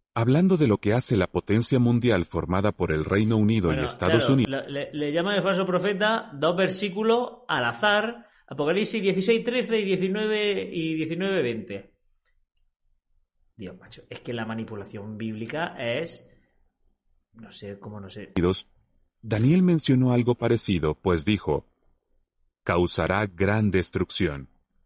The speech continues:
Speaker 2: Eso dijo,
Speaker 1: Daniel
Speaker 2: eso dijo Daniel de, de Estados Unidos. A ver, ¿dónde?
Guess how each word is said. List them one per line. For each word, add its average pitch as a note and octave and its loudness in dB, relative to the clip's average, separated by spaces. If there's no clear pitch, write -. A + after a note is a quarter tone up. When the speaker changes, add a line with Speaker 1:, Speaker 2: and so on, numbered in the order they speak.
Speaker 2:
Eso E3 -2
dijo, F#3 2
Speaker 1:
Daniel E3+ 4
Speaker 2:
eso F3 -2
dijo F#3 0
Daniel E3+ 0
de, C#3 -2
de C#3 -4
Estados D#3+ -2
Unidos. D3 -4
A - -18
ver, A#2+ -16
¿dónde? F#2+ -18